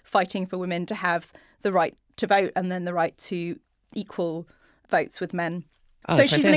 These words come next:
Speaker 1: incredibly important figure. But
Speaker 2: Yeah.
Speaker 1: this is not only the first statue of a woman in Parliament Square, it's also the first statue of her ever. We
Speaker 2: Oh.
Speaker 1: have a memorial to her husband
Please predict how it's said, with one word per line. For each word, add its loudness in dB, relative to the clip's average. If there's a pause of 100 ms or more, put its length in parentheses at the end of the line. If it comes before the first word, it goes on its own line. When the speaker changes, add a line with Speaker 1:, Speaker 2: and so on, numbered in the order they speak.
Speaker 1:
incredibly 4
important 2
figure. 0
But 4
Speaker 2:
Yeah. 2 (220)
Speaker 1:
this 2
is -2
not 2
only 2
the 2
first 2
statue 0
of -2
a -6
woman -2
in -4
Parliament -2
Square, 0 (160)
it's -12
also 2
the -2
first 2
statue -2
of -2
her 2
ever. -2 (580)
We 4
Speaker 2:
Oh. 6
Speaker 1:
have 4 (180)
a 2
memorial 6
to -2
her -2
husband 0